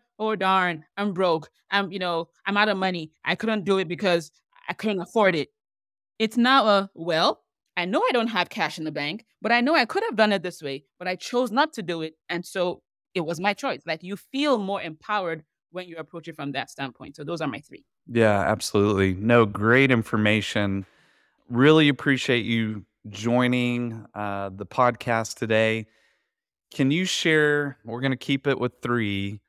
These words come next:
Speaker 2: uh,
Speaker 1: Okay.
Speaker 2: the theme of three, three ways people can connect with you out there in, in the world?
Speaker 1: Okay, so the first one,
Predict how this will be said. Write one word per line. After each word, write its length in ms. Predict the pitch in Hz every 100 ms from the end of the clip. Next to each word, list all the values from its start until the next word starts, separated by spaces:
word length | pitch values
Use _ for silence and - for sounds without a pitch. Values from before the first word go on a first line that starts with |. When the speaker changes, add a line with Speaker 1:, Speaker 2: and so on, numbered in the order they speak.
| _ _ _ -
Speaker 2:
uh, 100 | -
Speaker 1:
Okay. 100 | 101
Speaker 2:
the 100 | 104
theme 280 | 101 127 123
of 140 | 113
three, 420 | - 127 123 113 110
three 340 | - 135 165
ways 440 | 160 139 135 127
people 420 | - - 131 127 113
can 240 | - 107
connect 480 | - 117 110 - -
with 280 | 110 - 113
you 500 | 107 107 104 104 101 _ _
out 240 | - 107 -
there 240 | 113 107
in, 200 | 104 101
in 180 | - 104
the 80 | 101
world? 480 | 98 95 92 87 87 _ _ _ -
Speaker 1:
Okay, 300 | 254 202 160
so 240 | - 226
the 120 | 220
first 540 | 254 - 330 381 466 -
one, 300 | 180 165